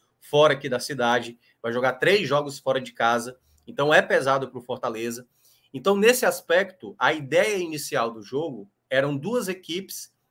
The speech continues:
que tinham, né, sem sua força máxima em campo. E ainda mais, o Fortaleza, ele, ele vai pra uma sequência agora, Lucas,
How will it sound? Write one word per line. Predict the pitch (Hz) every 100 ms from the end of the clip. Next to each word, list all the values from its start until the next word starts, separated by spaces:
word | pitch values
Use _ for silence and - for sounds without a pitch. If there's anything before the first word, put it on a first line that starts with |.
| _
que | - 160
tinham, | - 170 165 180 202 196 _ -
né, | 123 139 - _ -
sem | - 160
sua | 165 180 175
força | 175 170 180
máxima | 147 147 147 185
em | 180
campo. | 123 - _ _ _
E | 226 254
ainda | 240 247 294
mais, | 190 160 143 - - _ - -
o | 139
Fortaleza, | 208 208 185 170 208 151
ele, | 143 156 147
ele | 143 143
vai | 135 131
pra | - 127
uma | 120
sequência | 120 120 113 107
agora, | 113 160
Lucas, | 127 98 - 95